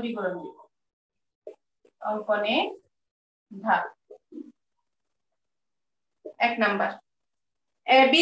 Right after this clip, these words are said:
রেখাংশকে, এবি রেখাংশের এ বিন্দুতে বা একে কেন্দ্র করে এবি এর সমান ব্যাসার্ধ বা অর্ধেকের বেশি ব্যাসার্ধ নিয়ে এ এর একই দিকে দুটি বৃত্তচাপ আঁকি।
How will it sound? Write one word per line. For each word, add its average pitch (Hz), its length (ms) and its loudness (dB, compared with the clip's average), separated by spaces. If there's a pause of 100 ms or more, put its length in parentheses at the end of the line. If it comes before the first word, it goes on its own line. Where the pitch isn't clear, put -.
(160)
রেখাংশকে, 247 720 6 (1040)
এবি 277 180 4 (140)
রেখাংশের 294 600 2 (240)
এ - 20 6 (120)
বিন্দুতে 226 360 0 (100)
বা 294 80 4 (240)
একে 311 180 -2 (120)
কেন্দ্র 220 280 -2 (140)
করে 208 240 0 (680)
এবি 269 200 0 (100)
এর 359 160 0
সমান 320 280 0 (100)
ব্যাসার্ধ 254 500 0 (260)
বা 262 100 4 (200)
অর্ধেকের 294 500 -4
বেশি 269 280 -2
ব্যাসার্ধ 247 440 -2 (160)
নিয়ে 233 220 -2 (600)
এ - 20 4 (160)
এর 359 80 4 (220)
একই 285 320 -8
দিকে 285 240 -4 (200)
দুটি 254 260 -8
বৃত্তচাপ 269 520 -2 (240)
আঁকি। 311 240 -10